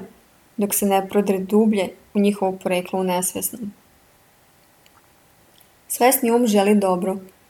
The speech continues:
i želi da postupa ispravno. Jedan deo nesvesnog, više ja, takođe teži iz-, uzlazno. Ali svakom ljudskom biću drugi deo ličnosti želi ono što je zlo i neistinito.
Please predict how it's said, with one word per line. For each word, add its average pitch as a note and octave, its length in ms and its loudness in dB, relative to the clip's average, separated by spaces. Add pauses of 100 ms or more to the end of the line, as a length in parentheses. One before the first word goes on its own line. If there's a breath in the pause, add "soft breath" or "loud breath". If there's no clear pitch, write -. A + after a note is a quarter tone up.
(260)
i A3 60 0
želi G#3 180 8
da G#3 160 6
postupa G3 420 0
ispravno. F#3+ 540 -4 (840)
Jedan G#3 220 6
deo A#3 140 8
nesvesnog, G#3+ 720 0 (380)
više A3 360 2
ja, F#3+ 280 4 (180)
takođe F#3+ 440 0
teži F#3+ 380 -2
iz-, F#3 120 -4 (100)
uzlazno. F#3+ 600 -2 (760)
Ali G3+ 160 4
svakom A#3+ 300 2
ljudskom A3 340 2
biću G#3 240 2
drugi A3+ 240 -2
deo A3 180 4
ličnosti G#3+ 480 -2
želi G3 260 2
ono G#3 140 2
što G#3+ 180 -4
je G3 60 0
zlo G3 360 0 (260)
i G#3+ 100 4
neistinito. G3 760 -2